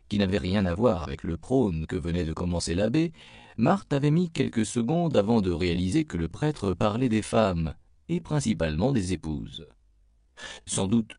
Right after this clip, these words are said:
très gêné d'avoir à aborder un sujet aussi scabreux, mais à l'entendre, toutes les églises de France devaient résonner des mêmes recommandations,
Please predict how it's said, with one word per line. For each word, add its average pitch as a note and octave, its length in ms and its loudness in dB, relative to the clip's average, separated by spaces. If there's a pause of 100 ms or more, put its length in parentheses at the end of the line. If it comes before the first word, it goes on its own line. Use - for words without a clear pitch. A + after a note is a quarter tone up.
(100)
très E2 280 -2
gêné B2+ 420 0
d'avoir E2+ 480 0
à D#2 100 0
aborder F#2 520 2
un E2 140 -2
sujet F#2 680 0
aussi F2 320 -4
scabreux, E3+ 560 0 (400)
mais A#2+ 280 2
à G#2 60 2
l'entendre, F#2+ 720 0
toutes G#2+ 260 -4
les F2+ 260 -2
églises F#2 300 0
de F#2 120 0
France G#2 560 -2
devaient F2+ 500 0
résonner G2+ 640 2
des D#2 180 -6
mêmes E2 220 0
recommandations, F#2 800 -2